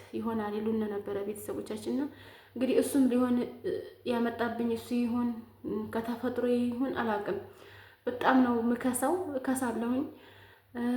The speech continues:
የምበላው ነገር በቃ ምን ልበላችሁ፣ ሰውነቴ ላይ በቃ አይታይም ማለት ነው።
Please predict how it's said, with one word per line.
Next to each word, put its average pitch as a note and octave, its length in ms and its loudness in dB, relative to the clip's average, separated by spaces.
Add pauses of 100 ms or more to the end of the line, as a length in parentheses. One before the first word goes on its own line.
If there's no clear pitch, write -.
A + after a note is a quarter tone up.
(260)
የምበላው B3+ 560 2
ነገር C4+ 400 2 (680)
በቃ A3+ 360 -4
ምን A#3 200 -2
ልበላችሁ፣ G#3+ 560 -4 (420)
ሰውነቴ B3+ 420 4
ላይ A#3 160 4
በቃ G#3 240 -4
አይታይም A#3+ 560 -2
ማለት G#3 280 -4
ነው። - 160 -6